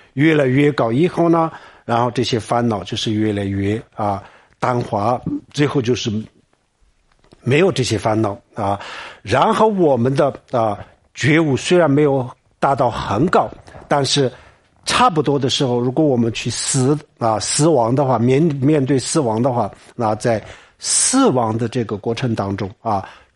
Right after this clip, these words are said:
中阴身，啊，死亡的过程当中，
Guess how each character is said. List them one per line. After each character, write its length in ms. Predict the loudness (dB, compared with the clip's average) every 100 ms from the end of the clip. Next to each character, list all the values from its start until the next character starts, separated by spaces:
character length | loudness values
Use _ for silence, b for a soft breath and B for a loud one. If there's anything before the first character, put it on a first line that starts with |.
| _
中 340 | 0 4 4 4
阴 320 | 4 4 2
身， 240 | 0 -2 -4 _ -6
啊， 220 | -4 -4
死 420 | -4 -2 2 4
亡 240 | 4 2 0
的 100 | -2
过 160 | -2
程 200 | -2 -2
当 220 | 0 -2
中， 120 | -2